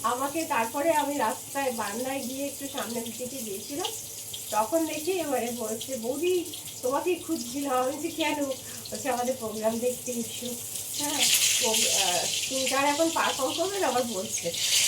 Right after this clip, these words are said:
"হ্যাঁ, আবার শুরু করো।" আমি বললাম, "বাবা, এই বৃদ্ধ বয়সে আমি এখন আবার নতুন করে সব কিছু শুরু করবো।" তো আমি আবার একটু মজা করলাম, ওদের সাথে একটু হাসাহাসি করলাম। তারপর বলছে, "ওয়েদারটা হয়ে গেছে সত্যি,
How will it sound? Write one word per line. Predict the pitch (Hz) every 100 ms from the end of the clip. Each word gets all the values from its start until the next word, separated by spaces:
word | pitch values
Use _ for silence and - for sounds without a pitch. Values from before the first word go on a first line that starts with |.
| -
"হ্যাঁ, | 311 311
আবার | 269 220 359
শুরু | 359 - 320 330
করো।" | 277 - 180 170 - - - -
আমি | 269
বললাম, | 403 330
"বাবা, | 311 294 285 320 359
এই | 349
বৃদ্ধ | 359 370 -
বয়সে | 427 415 415 440 480
আমি | 381 381
এখন | 330 359 392
আবার | 285 277 349 392 403
নতুন | 381 277 330 381 453 466
করে | 392 381
সব | 302 285 330
কিছু | 320
শুরু | 294 277 214 180
করবো।" | 180 190 - - - - - - - - 427 381 359 - - - - -
তো | 285
আমি | 269 254 302
আবার | 311 294
একটু | - 311
মজা | 285 220 254
করলাম, | 285 277 294 262
ওদের | 233
সাথে | 247 247
একটু | 269 320
হাসাহাসি | 320 220 240 - -
করলাম। | 269 262 339 - - - -
তারপর | 226 240 262
বলছে, | 262 359
"ওয়েদারটা | 247 220 233 226 269
হয়ে | 277 254
গেছে | 330 370
সত্যি, | 349 339 - 403